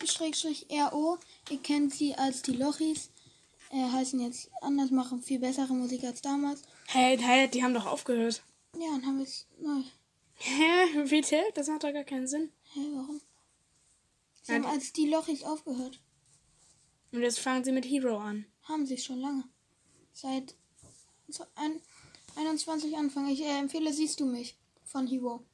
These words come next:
Speaker 2: Ja, Leute. Also Fett ab von Batsanji und Siehst du mich von Hero. Scha-, schaut, hört da auf jeden Fall mal rein. Ähm, ja.
Speaker 1: Hier Dings macht das ja nie in die Podcast-Beschreibung, ne?
Speaker 2: Ja, ich weiß, aber das ist auch okay. Ich habe ihm auch nicht gesagt, was er das machen soll.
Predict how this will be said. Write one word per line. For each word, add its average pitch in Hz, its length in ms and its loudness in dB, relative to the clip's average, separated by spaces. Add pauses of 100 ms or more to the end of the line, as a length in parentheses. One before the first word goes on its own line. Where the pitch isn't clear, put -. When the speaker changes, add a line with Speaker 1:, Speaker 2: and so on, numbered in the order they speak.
(560)
Speaker 2:
Ja, 285 100 2
Leute. 262 440 4 (180)
Also 269 240 6
Fett 320 280 6
ab 320 200 8
von 277 240 0
Batsanji 262 600 0
und 247 360 -4 (880)
Siehst 285 300 4
du 277 60 4
mich 247 220 2
von 247 260 0
Hero. 233 540 4 (320)
Scha-, 269 160 -2 (120)
schaut, 240 240 0
hört 240 180 -2
da 226 80 0
auf 220 120 -2
jeden 247 140 -6
Fall 233 80 -4
mal 214 140 -2
rein. 247 280 -2 (600)
Ähm, 240 720 4
ja. 311 120 4 (160)
Speaker 1:
Hier 294 240 0
Dings 320 320 2
macht 311 220 0
das 277 120 0
ja 285 100 0
nie 294 160 0
in 294 60 0
die 277 100 0
Podcast-Beschreibung, 247 840 -8
ne? 254 100 -10 (200)
Speaker 2:
Ja, 226 120 0
ich 220 140 -2
weiß, 226 280 2
aber 202 140 -4
das 196 100 -2
ist 202 60 2
auch 190 140 -4
okay. 220 460 -2 (160)
Ich - 80 -8
habe 220 140 -2
ihm 220 100 0
auch 220 60 0
nicht 226 180 -2
gesagt, 226 260 -4
was 226 140 -2
er 214 60 -4
das 208 100 -4
machen 226 260 -6
soll. 208 260 -6